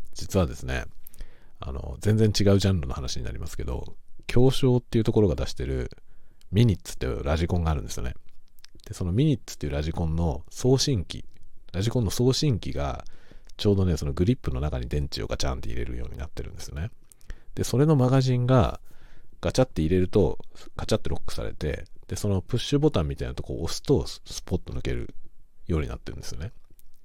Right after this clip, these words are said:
あれにしてほしい。<laughs> このマイクトラックエムツーのバッテリーケースもああいう風にしてほしいな。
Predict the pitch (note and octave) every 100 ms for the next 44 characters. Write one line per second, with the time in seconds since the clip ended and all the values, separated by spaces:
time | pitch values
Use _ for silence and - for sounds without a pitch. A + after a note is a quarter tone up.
0 | - - - - - - - - - -
1 | - - - - - C3+ D3 - A#2 -
2 | - C2+ - - - - - - - -
3 | - - - - - - - - - -
4 | - E3+ - G2 G2+ C3+ - - - C#3
5 | C3+ - B2+ A2 - - - A2+ A2+ -
6 | G#2 C#2+ C#2+ B1+ - - - - - -
7 | - - F#2+ F2+ G2+ E2+ D2 D2 G2+ A#2
8 | A#2+ A2 A2 C#2+ - G2 - -